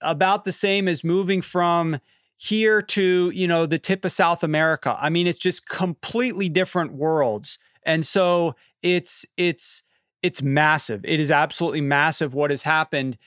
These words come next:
to the ability of these double-digit favorites with better passing attacks and better quarterbacks to be able to cover the spreads.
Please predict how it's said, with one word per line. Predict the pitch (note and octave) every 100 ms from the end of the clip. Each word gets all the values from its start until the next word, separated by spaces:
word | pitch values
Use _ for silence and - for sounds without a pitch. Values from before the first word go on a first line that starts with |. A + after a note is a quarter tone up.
| _ -
to | - F3+ F3
the | D#3 D3+
ability | C#3+ A#2+ E3+ F#3+ F#3+
of | E3+
these | D3+ E3+
double-digit | D#3+ D#3 D#3+ F3+ F3 F#3
favorites | D#3 C#3+ D3 -
with | C#3+ F3 D#3
better | E3 F3
passing | D#3+ D3 D3
attacks | C3+ C#3 C#3+ C3+
and |
better | C3 C#3
quarterbacks | C3 D3 C#3+ C3+ B2 -
to | -
be | C3+ C3+
able | B2+
to | A#2+
cover | - B2+ A#2
the | G#2+
spreads. | - - G#2+ - -